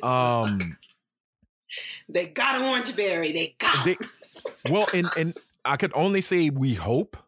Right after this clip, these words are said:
Speaker 1: um,
Speaker 2: No, they got him.
Speaker 1: because
Speaker 2: They got that ass. <laughs> They got
Speaker 1: 'cause I, I think what was f-, I think what's funny about it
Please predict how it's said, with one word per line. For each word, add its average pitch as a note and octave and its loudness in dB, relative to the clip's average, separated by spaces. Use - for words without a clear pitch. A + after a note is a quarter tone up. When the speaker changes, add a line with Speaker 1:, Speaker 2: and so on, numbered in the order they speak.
Speaker 1:
um, B2+ 2
Speaker 2:
No, G#3+ 2
they A#3 0
got F#3+ 0
him. F#3+ 4
Speaker 1:
because C#3+ 2
Speaker 2:
They G3 2
got - -4
that - -4
ass. - -4
<laughs> - -10
They - -4
got - -12
Speaker 1:
'cause D3+ 0
I, D#3 2
I D#3 2
think A#3 -2
what G#3+ 2
was F3+ 0
f-, - -16
I D3 0
think G3+ 0
what's F3 0
funny D3+ 0
about A2+ 0
it F#2+ -6